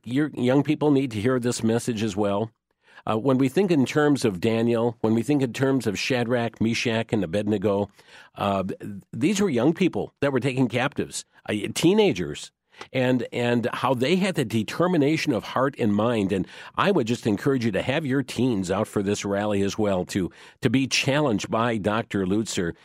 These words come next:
in a message that this generation needs to hear. We will not bow. Lord willing, today on Crosstalk, Barbara Lowe Fisher will be with us from the National Vaccine Information Center.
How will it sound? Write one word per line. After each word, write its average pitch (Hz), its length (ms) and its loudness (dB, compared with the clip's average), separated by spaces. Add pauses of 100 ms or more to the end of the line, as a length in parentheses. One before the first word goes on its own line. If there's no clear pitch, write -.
(100)
in 98 120 0
a 92 40 2
message 120 580 0
that 92 200 0
this 120 360 0
generation 110 960 0 (140)
needs 98 440 -2
to 120 100 -4
hear. 85 400 -2 (220)
We 98 340 -2
will 90 280 -2
not 82 300 -4
bow. 80 340 -4 (420)
Lord 143 160 4
willing, 151 240 4
today 147 240 0
on 139 100 2
Crosstalk, 147 580 0
Barbara 117 300 2
Lowe 104 140 2
Fisher 160 420 0
will 135 140 2
be 131 180 0
with 151 240 0
us 190 140 0
from 131 180 0
the 95 100 0
National 123 520 0
Vaccine 123 760 0
Information 135 840 0
Center. 165 520 0